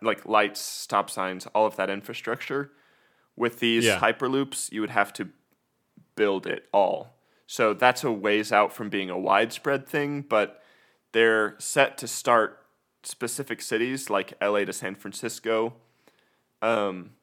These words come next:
Speaker 1: within the next couple of years. So that's a fun future to look out for, for as
Speaker 2: Yeah.
Speaker 1: well.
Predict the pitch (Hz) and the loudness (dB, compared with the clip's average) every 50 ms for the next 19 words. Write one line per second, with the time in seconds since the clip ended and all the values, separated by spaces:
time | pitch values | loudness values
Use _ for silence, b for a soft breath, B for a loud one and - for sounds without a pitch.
0 | _ - 113 117 117 - 117 113 104 104 104 104 - - - 104 - 110 101 98 | _ -4 -2 -2 -2 -2 -4 -4 -2 -4 -4 -4 -6 -8 -8 -8 -6 -6 -4 -4
1 | 95 92 92 92 - - - 107 101 98 107 107 - - - - - 113 104 98 | -4 -4 -6 -6 -8 -6 -4 -2 2 2 2 2 0 -4 -14 -8 -4 -4 -4 -4
2 | 90 - - - - - - - 80 - - 82 87 - - - - - - - | -6 -8 -12 -14 -14 -12 -12 -12 -12 -10 -10 -10 -10 -10 -8 -8 -8 -8 -8 -10
3 | - 67 - - - - - - _ _ _ _ - 110 120 110 107 101 95 87 | -10 -10 -10 -10 -14 -16 -16 -16 _ _ _ _ -2 0 0 2 2 2 2 2
4 | 98 - | 0 -4